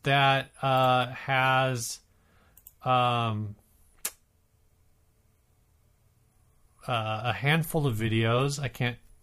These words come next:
count this real quick, and about a thousand subs. Um,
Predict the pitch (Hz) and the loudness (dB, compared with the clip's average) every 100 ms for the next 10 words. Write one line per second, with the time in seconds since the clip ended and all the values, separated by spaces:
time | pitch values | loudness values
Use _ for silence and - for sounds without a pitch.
0 | - - 123 113 127 - 113 - 127 131 | -20 -4 -4 -2 -6 -4 -6 -2 -2 -2
1 | 131 120 110 120 113 - 120 110 120 127 | -2 -2 2 2 2 0 0 0 0 -2
2 | 117 - 101 107 135 - - - _ - | -2 -2 0 0 -4 -10 -12 -18 _ -20
3 | - - - - - - _ - - - | -20 -20 -20 -20 -20 -20 _ -20 -20 -12
4 | 123 110 104 98 95 98 98 | -4 -2 -2 -2 -4 -8 -12